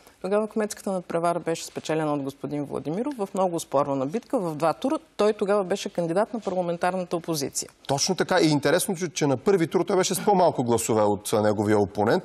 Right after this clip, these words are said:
Speaker 2: но на втори успя да
Speaker 1: Успя да
Speaker 2: наделее.
Speaker 1: консолидира, а, така, м, противниците на, на своя опонент. А, друг, а, интересен момент, който може би също трябва да припомним от две хиляди и деветнайста година, беше, а, избора за общински съветници.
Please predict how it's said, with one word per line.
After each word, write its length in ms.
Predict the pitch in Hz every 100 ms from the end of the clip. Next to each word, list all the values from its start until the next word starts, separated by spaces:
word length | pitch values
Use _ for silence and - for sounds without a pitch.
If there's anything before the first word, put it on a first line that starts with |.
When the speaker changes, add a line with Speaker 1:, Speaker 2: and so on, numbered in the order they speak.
| -
Speaker 2:
но 360 | 165 160 165
на 100 | 165
втори 280 | 156 156 135
успя 180 | 143 -
да 60 |
Speaker 1:
Успя 120 | 113 127
да 80 |
Speaker 2:
наделее. 240 | 180 151 113
Speaker 1:
консолидира, 840 | 247 220 190 175 165 240 269 277 -
а, 240 | 202 202
така, 400 | 196 196 202 208 -
м, 240 | 190 180 - 50 - - -
противниците 720 | 214 - 214 170 165 202 220
на, 340 | 214 190 190 185
на 120 | 190
своя 280 | 180 160 160
опонент. 520 | 151 165 151 131 - - - - -
А, 360 | 160 156 151 -
друг, 400 | 175 208 294 -
а, 140 | 302 285
интересен 720 | 247 240 226 247 240 226 214 -
момент, 400 | 202 214 233 -
който 260 | 196 196
може 200 | 190 185
би 60 | 185
също 280 | - 254 -
трябва 240 | 151 143
да 100 | 131
припомним 500 | - - 143 139 139
от 80 | 139
две 80 | 139
хиляди 80 |
и 20 | 147
деветнайста 540 | 131 143 147 143 -
година, 320 | 160 226 285
беше, 540 | 220 214 214 214 202 190 - 175
а, 160 | 165 -
избора 300 | 180 180 165
за 120 | 151
общински 420 | 135 - 143 -
съветници. 640 | - 127 135 - 180 302